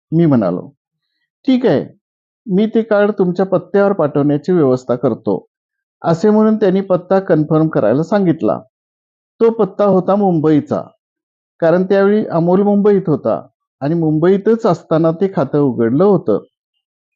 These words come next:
त्यामुळे तिथलाच पत्ता दिला होता. "असू दे साहेब, तुम्ही मुंबईच्या आमच्या घरी कार्ड पाठवा, मी ते कलेक्ट करण्याची व्यवस्था करतो,"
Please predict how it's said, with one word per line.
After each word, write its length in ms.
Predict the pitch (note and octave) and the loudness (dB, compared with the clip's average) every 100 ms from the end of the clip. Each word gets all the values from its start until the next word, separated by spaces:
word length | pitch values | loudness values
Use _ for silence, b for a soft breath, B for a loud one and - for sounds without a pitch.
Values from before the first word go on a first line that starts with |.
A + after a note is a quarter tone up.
| _ _ - | _ _ -4
त्यामुळे 560 | G3 A3 A3 A3 G3 G#3 _ _ _ _ | 0 2 2 2 0 -4 _ _ _ _
तिथलाच 480 | F#3+ F#3+ G3 A3 A3 | -6 -4 -2 -2 -4
पत्ता 320 | E3 - C#3 | -8 -4 -4
दिला 260 | C#3+ A#2 A2+ | -2 -2 -2
होता. 340 | E3+ F3+ F2 - _ _ _ _ _ _ _ _ _ | -2 -4 -8 -12 _ _ _ _ _ _ _ _ _
"असू 260 | F#3 F#3 A#3+ | -2 0 2
दे 120 | B3+ | 2
साहेब, 320 | A#3+ E3 A2 - _ _ _ _ | 2 0 0 -4 _ _ _ _
तुम्ही 180 | F#3 G#3 | -2 -2
मुंबईच्या 760 | F#3+ F#3+ F#3 G#3+ G#3 G#3+ G#3+ - D#3+ | 0 0 0 0 0 0 0 -2 -4
आमच्या 220 | E3+ F#3 | -2 -2
घरी 260 | E3 E3 F3+ | 0 0 0
कार्ड 320 | E3+ C#3 C3+ | 0 -2 -2
पाठवा, 460 | C#3+ C3 A#2 G2+ - _ _ _ _ _ F3 | -4 -4 -2 -2 -4 _ _ _ _ _ 0
मी 120 | G3 | 0
ते 180 | G#3 G#3+ | 2 0
कलेक्ट 420 | G3+ F3 F3+ - | 2 0 0 -2
करण्याची 440 | F#3 E3 D#3+ F3 | -2 0 0 0
व्यवस्था 400 | F#3 C3 C3+ D#3+ | 2 2 0 -2
करतो," 540 | D#3+ F3 D#3+ C3 A2 | 0 -2 0 -2 -2